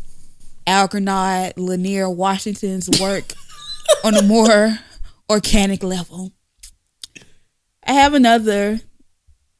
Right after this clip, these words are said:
um, poem for you guys. It's called Bitch a Hoe. <laughs> And I, I really like this because it's true.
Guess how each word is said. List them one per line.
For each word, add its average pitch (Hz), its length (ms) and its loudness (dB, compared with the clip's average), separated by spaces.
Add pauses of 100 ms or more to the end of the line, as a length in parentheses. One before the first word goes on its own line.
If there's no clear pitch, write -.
um, 180 520 -6 (260)
poem 180 360 -6
for 175 180 -8
you 170 100 -6
guys. 165 600 -10
It's 185 220 -10
called 170 420 -8 (200)
Bitch 220 320 2
a 208 40 0
Hoe. 165 320 -4 (500)
<laughs> - 280 0 (1400)
And 233 240 2
I, 320 400 2
I 311 360 0
really 254 300 -2
like 208 340 0
this 180 400 -6
because 190 580 -8
it's 370 240 -6
true. 180 540 -10